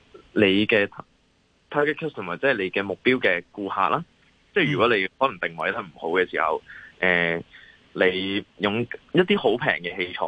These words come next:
Speaker 1: 如果喺銅鑼灣度開的話呢，你可能直頭生意都冇，
Speaker 2: 嗯，
Speaker 1: 係啦，
Speaker 2: 嗯。
Speaker 1: 即係舉個例啦。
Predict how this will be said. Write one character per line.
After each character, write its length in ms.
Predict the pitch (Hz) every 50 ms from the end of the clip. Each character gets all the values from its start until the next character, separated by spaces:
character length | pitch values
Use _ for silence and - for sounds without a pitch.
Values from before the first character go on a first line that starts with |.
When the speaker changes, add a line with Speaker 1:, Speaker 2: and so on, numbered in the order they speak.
| 71 57 71
Speaker 1:
如 100 | 76 85
果 60 | 107
喺 140 | 139 135 147
銅 120 | - -
鑼 60 | 98 78 73 64 67 80
灣 160 | 92 101 107
度 80 | - -
開 300 | - - 104 98 95 95
的 120 | 98 90
話 140 | - 80 73
呢， 100 | 80 82 80 87
你 80 | 90 90
可 220 | - - 107 110
能 160 | 120 117 80 64 62 _ _ _
直 100 | - 110
頭 200 | - - 87 73
生 180 | - 113 110 110
意 80 | 98
都 120 | 80 - 85
冇， 260 | 87 - 50 50 - - _ _ _ -
Speaker 2:
嗯， 100 | 240 247
Speaker 1:
係 120 | 233 196
啦， 80 | - -
Speaker 2:
嗯。 120 | 208 202 196
Speaker 1:
即 60 | 185
係 720 | 180 220 - _ _ _ _ _ _ _ _ - 90 95
舉 40 | 98
個 100 | 107 104
例 160 | 92 82 71
啦。 180 | 80 85 78